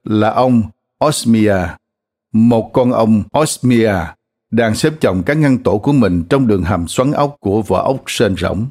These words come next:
Một con khác đang cạo lớp lõi xốp của cây mâm xôi khô, làm thành ngôi nhà hình trụ cho ấu trùng, và phân chia ngôi nhà thành nhiều tầng bằng các vách ngăn. Con thứ ba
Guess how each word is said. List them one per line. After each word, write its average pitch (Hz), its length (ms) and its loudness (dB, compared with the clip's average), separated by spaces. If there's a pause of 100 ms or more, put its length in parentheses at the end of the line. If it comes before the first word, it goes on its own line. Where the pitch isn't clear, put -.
(840)
Một 165 180 0
con 156 120 2
khác 190 320 0 (280)
đang 135 180 0
cạo 98 200 0
lớp 139 340 0
lõi 101 280 0
xốp - 340 -2
của 101 340 -2
cây 107 140 0
mâm 101 220 0
xôi 107 200 0
khô, 101 340 -2 (220)
làm 113 260 0
thành 113 280 0
ngôi 139 160 2
nhà 113 280 2
hình 104 180 -2
trụ 92 380 -2
cho 98 180 2
ấu 131 320 -2
trùng, 82 260 -2 (640)
và 113 160 0
phân 143 220 2
chia 147 160 2
ngôi 139 220 4
nhà 92 280 2
thành 107 300 0
nhiều 101 200 2
tầng 92 320 0 (320)
bằng 101 340 -2 (120)
các 123 220 -2
vách 117 240 0
ngăn. 101 320 0 (1300)
Con 117 360 2
thứ 156 140 2
ba 120 400 0